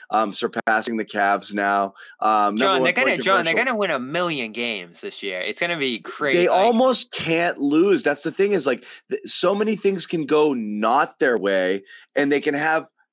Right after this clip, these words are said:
Speaker 1: y-, you know,
Speaker 2: And think
Speaker 1: not
Speaker 2: about how many p-, people probably picked the under with their number, 'cause they had a pretty high over-under number. Uh,
Speaker 1: How
Speaker 2: people
Speaker 1: many
Speaker 2: pro-
Speaker 1: teams cruise when your best player doesn't play well?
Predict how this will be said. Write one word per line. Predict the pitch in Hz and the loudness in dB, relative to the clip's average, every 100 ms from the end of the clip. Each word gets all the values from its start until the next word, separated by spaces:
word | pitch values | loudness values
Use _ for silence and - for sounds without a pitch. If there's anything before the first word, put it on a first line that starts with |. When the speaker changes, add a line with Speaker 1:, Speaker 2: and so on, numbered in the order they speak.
| _ _ _ _ _ | _ _ _ _ _
Speaker 1:
y-, | 131 - | -20 -14
you | - 135 | -4 0
know, | - | 0
Speaker 2:
And | 226 | 2
think | 214 | 2
Speaker 1:
not | 254 | 2
Speaker 2:
about | 233 | 2
how | 214 208 | 2 0
many | 196 190 175 135 - - | 0 0 -2 -6 -16 -16
p-, | 139 | -10
people | - 160 156 | -8 -6 -6
probably | 151 156 143 | -2 0 -2
picked | - 180 | -6 -6
the | 131 123 | -4 -4
under | 165 196 127 | -2 -2 -2
with | 117 | -4
their | 123 | -4
number, | 117 135 139 | -2 -4 -4
'cause | 139 | -6
they | 131 | -2
had | 175 | -2
a | 170 | -2
pretty | 151 139 | -6 -4
high | 135 123 | -2 -2
over-under | 120 113 113 123 135 | -4 -4 -4 -4 -4
number. | 139 139 151 151 _ _ _ _ _ _ - | -4 -2 -4 -4 _ _ _ _ _ _ -20
Uh, | 55 55 - _ _ _ _ _ - - 131 117 | -20 -20 -20 _ _ _ _ _ -20 -18 -16 -4
Speaker 1:
How | 226 | 0
Speaker 2:
people | 262 | 2
Speaker 1:
many | 294 277 | 2 4
Speaker 2:
pro- | |
Speaker 1:
teams | 185 392 302 | 4 2 0
cruise | - - 220 214 151 | -4 -2 0 0 -2
when | 131 | -2
your | 127 | 0
best | 139 139 - | 0 -2 -2
player | 135 131 117 | 0 0 0
doesn't | 107 104 95 | -2 -4 -6
play | 98 101 | -2 -2
well? | 67 | -2